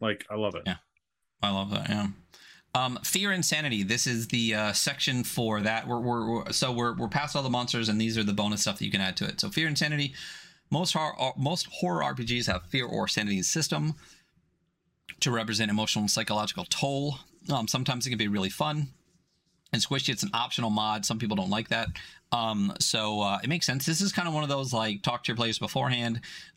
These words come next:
Speaker 2: Um, some people might be down for, like, gross stuff, but not, might, might not be down for, like, sanity and things like that, depending on, you know, whatever they feel like. Uh, so this is, it's nice to have as an optional mod,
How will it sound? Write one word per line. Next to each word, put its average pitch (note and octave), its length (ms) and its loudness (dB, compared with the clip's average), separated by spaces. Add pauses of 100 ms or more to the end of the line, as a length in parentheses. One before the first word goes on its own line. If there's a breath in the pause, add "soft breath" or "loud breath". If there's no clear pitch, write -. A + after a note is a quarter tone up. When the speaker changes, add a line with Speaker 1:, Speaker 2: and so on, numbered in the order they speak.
Speaker 2:
Um, A2 260 0
some C#3+ 200 0
people C#3 200 0
might A#2 220 0
be A#2 80 0
down G#2+ 240 0
for, G#2+ 120 -2
like, F#2+ 140 0
gross G#2+ 280 0
stuff, A2+ 360 0
but G2+ 160 -2
not, G2+ 300 0
might, G#2 260 0
might G#2+ 280 0
not G#2 240 0
be G#2 100 2
down G2 220 0
for, G2+ 80 -4
like, F2+ 160 -2
sanity G2 360 2
and G2 120 0
things G2+ 180 0
like F#2+ 140 0
that, G2 160 0
depending G2 260 0
on, F#2 340 0
you G2+ 60 0
know, F#2 140 -2 (480 loud breath)
whatever C#3+ 360 0
they A2 120 0
feel - 180 0
like. G2+ 400 -2
Uh, G#2 200 2
so G2+ 420 2
this G#2 240 2
is, G2+ 180 2
it's G2 160 2
nice G#2 160 2
to G#2 80 2
have G2+ 80 -2
as G2+ 80 -4
an F2+ 100 2
optional G2+ 380 0
mod, G2 400 0